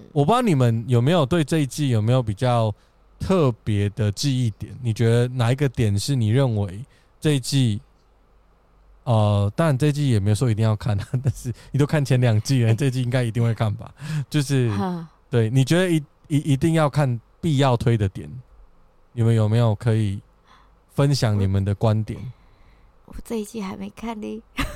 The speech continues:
Speaker 1: 哦，你是被推的人，因为你是看
Speaker 2: 对，对，对。
Speaker 1: 漫画嘛，对不对？
Speaker 2: 我就看漫画而已，对，我还，
Speaker 1: 好。
Speaker 2: 我已经还没追到这边这次的动画。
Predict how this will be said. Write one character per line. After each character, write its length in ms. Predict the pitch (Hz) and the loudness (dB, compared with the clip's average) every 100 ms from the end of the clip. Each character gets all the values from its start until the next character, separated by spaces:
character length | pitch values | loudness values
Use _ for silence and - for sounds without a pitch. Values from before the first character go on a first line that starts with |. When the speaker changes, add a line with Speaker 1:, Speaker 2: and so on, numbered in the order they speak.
| - - - 285 554 831 640 | -14 -2 0 2 2 2 2
Speaker 1:
哦， 80 | 113 | 0
你 80 | 110 | 0
是 160 | 131 | 0
被 160 | 147 147 | 2 2
推 240 | 127 127 | 4 4
的 100 | 120 104 | 4 2
人， 220 | 98 117 127 - | 0 -8 -14 -6
因 80 | 156 | -2
为 60 | 139 | -2
你 80 | 107 | -2
是 140 | 233 | -2
看 160 | 143 240 | -2 -2
Speaker 2:
对， 80 | |
对， 100 | 220 | -4
对。 140 | 214 202 - | -8 -10 -2
Speaker 1:
漫 240 | 135 117 | 2 4
画 180 | 123 101 | 2 2
嘛， 120 | 92 | 0
对 120 | 92 | 0
不 60 | 95 | 2
对？ 60 | |
Speaker 2:
我 20 | 87 | 2
就 60 | |
看 140 | - 220 | 0 0
漫 240 | 220 226 | -2 -2
画 180 | 247 185 | -2 -4
而 120 | 170 | -4
已， 60 | 165 | -2
对， 160 | 175 | 0
我 80 | 175 | 0
还， 160 | 190 185 | 0 -2
Speaker 1:
好。 140 | 127 | -4
Speaker 2:
我 100 | 185 | -2
已 60 | 202 | -2
经 320 | 202 185 185 - - | -2 -6 -10 -20 -12
还 160 | 185 190 | -6 -2
没 120 | 190 | -2
追 200 | 185 196 | -2 0
到 120 | 196 | 0
这 140 | 190 185 | -2 -6
边 160 | 180 | -6
这 160 | 180 180 | -8 -10
次 180 | - 170 | -10 -12
的 160 | 147 - - | -12 -14 -16
动 200 | 165 165 | -16 -14
画。 200 | 175 | -14